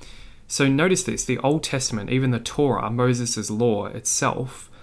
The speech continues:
commands that the temple priests have to do certain work on the Sabbath. So already, Jesus has pointed to an example where God requires certain people to work on the Sabbath.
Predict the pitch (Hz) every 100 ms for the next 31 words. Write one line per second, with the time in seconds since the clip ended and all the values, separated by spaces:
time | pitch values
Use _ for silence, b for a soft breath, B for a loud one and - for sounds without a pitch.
0 | B B - 139 131 120 110 120 196 -
1 | - 127 - - 110 - 139 127 113 -
2 | 117 120 - - - B B B - 123
3 | - 113 117 107 104 110 - - 123 -
4 | 110 117 117 - - - - - 120 110
5 | 104 - - - 120 - 110 - - -
6 | - - 110 123 131 127 113 110 151 B
7 | B - 120 110 117 123 - 127 110 107
8 | 117 107 104 123 135 113 107 107 110 113
9 | 110 107 B B - - - 117 107 101
10 | 113 - 117 113 110 113 107 107 110 104
11 | 107 113 113 110 117 113